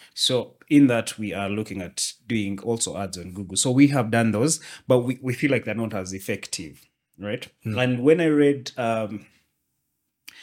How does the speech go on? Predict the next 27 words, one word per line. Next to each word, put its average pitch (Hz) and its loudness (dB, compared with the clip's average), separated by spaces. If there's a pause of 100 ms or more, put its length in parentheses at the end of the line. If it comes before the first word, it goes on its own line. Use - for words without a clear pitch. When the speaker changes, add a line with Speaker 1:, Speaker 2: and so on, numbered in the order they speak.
(220)
Speaker 1:
when - 4
I 220 6
read 165 4
that 127 -4
the 127 2
Google 147 4
rep-, 147 2
actually, - -8
I 151 -10
think 226 -4
it 277 -4
was 147 -2
the 123 -6
Instagram 202 -4
report, 196 -8
the 165 -6
Google 127 -8
report. 101 -8 (680)
Speaker 2:
Mm. 104 -8 (1000)
Speaker 1:
So - -2 (500)
we'll, 147 0
we'll 139 2
look 160 0
into 131 -2
the 120 -2
Instagram 104 -4
report, 104 -6